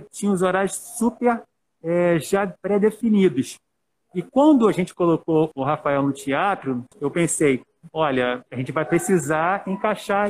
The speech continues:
isso em algum momento aqui. A gente não pode fazer uma coisa pela metade, a gente tem que fazer isso por completo."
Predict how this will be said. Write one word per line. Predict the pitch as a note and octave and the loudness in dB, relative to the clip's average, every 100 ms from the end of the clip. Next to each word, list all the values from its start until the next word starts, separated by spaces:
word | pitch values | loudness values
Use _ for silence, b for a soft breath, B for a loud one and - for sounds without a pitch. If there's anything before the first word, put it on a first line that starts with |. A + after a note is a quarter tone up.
| E3 | -2
isso | F3+ G#3 - | -2 -2 -2
em | A3 | 0
algum | G#3 G3 | 0 0
momento | G3+ A#3 G3 G3 A3 | 2 2 0 0 0
aqui. | A#3+ G#3 E3+ | 0 2 2
A | B2+ - _ _ _ _ C#3+ | 2 -8 _ _ _ _ -6
gente | F3 | -2
não | F3+ | -2
pode | - G3+ - | 0 -2 0
fazer | G#3 F#3 | 0 2
uma | F3+ | 0
coisa | D#3+ F#3 G3 | 2 2 2
pela | - F#3+ | 2 0
metade, | F3+ D3+ D3+ B2+ A2+ | 0 -2 -2 -2 -2
a | |
gente | B2 C3+ | -6 -6
tem | D#3+ | -6
que | - | -2
fazer | E3+ C#3+ | -2 2
isso | D#3+ D#3+ - | 0 0 -2
por | F#3+ | 0
completo." | G#3+ B3 G3+ E3 C3 C#3 | 0 2 2 0 -2 -10